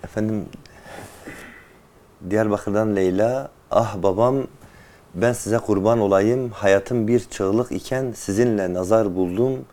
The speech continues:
Siz bizim her şeyimizsiniz. Keşke sizin huzurunuzda iken gözümüzü açıp size bakabilsek. Sizi çok seviyoruz.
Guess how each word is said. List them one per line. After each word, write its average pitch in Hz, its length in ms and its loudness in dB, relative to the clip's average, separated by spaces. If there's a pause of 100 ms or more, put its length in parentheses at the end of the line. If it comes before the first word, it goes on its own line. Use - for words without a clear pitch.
(460)
Siz - 500 -2 (680)
bizim 107 280 0
her 123 180 0
şeyimizsiniz. 104 920 -2 (100)
Keşke 113 340 -2
sizin 113 260 -2
huzurunuzda 98 600 0
iken 107 500 -2
gözümüzü 95 440 2
açıp 92 300 -4
size 92 280 -2
bakabilsek. 95 760 -4 (420)
Sizi 95 420 -2 (320)
çok - 240 0
seviyoruz. 113 600 0